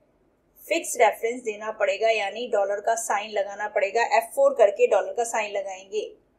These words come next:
क्योंकि हमें उसको फिक्स करना है,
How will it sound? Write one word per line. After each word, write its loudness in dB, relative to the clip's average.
क्योंकि -8
हमें 2
उसको 2
फिक्स 0
करना 4
है, 4